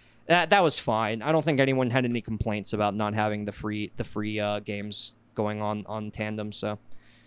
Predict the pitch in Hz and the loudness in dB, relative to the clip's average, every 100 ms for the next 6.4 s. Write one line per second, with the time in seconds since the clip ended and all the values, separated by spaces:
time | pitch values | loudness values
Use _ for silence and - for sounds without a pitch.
0 | - - - - 110 104 98 - 190 226 | -20 -20 -18 -6 -2 0 -2 0 2 6
1 | 202 185 190 170 180 170 - 160 151 156 | 6 6 6 8 6 4 0 0 6 8
2 | 180 143 131 120 117 - 143 - 120 - | 8 6 0 0 -4 -2 -2 0 2 2
3 | 131 120 123 131 120 123 120 117 120 117 | 2 2 0 -2 -2 -2 -2 -2 0 0
4 | 113 113 117 110 113 113 107 110 110 107 | 0 -2 -4 -4 -2 0 0 0 -2 -4
5 | 110 107 117 131 131 127 151 127 139 185 | -4 0 2 2 2 4 4 4 6 6
6 | 160 175 156 | 6 4 2